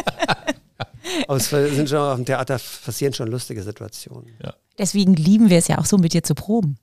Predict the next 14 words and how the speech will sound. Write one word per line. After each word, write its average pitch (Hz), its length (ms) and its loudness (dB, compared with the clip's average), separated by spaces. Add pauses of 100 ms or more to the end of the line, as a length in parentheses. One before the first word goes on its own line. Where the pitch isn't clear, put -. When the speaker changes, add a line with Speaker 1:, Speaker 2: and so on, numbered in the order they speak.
(420)
Speaker 2:
Das 98 120 -6
Speaker 1:
Ja, 98 60 -4
Speaker 2:
ist 95 80 -6
Speaker 1:
danke, 110 220 0
Speaker 2:
richtig. 113 80 -4
Speaker 1:
danke. 113 360 -4
Speaker 2:
Ja. - 120 -8 (200)
Speaker 1:
Dito, 123 260 -2
dito. 113 420 -8 (1400)
Speaker 2:
So, 131 180 0
du 117 80 4
hast 120 140 2
eben 147 260 2
schon, 139 520 0